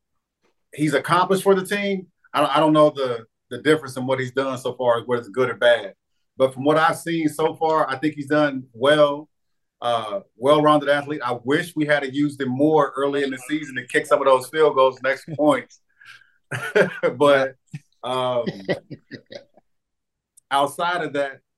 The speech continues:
Speaker 1: uh, yeah, he's not the honey badger. You know, he, he doesn't, he's not instinctively,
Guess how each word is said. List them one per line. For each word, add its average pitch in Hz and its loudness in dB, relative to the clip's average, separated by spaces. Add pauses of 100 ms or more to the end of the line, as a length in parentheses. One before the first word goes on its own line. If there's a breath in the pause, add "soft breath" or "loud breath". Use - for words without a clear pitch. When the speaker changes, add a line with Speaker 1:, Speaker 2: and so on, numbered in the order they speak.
Speaker 1:
uh, 123 -8
yeah, 151 -4
he's 170 -8
not 175 -2
the 160 -6
honey 160 -2
badger. 110 -4 (100)
You 120 -14
know, 123 -4
he, 147 -2
he 143 -4
doesn't, 269 0 (840)
he's 139 -4
not 156 2
instinctively, 139 -4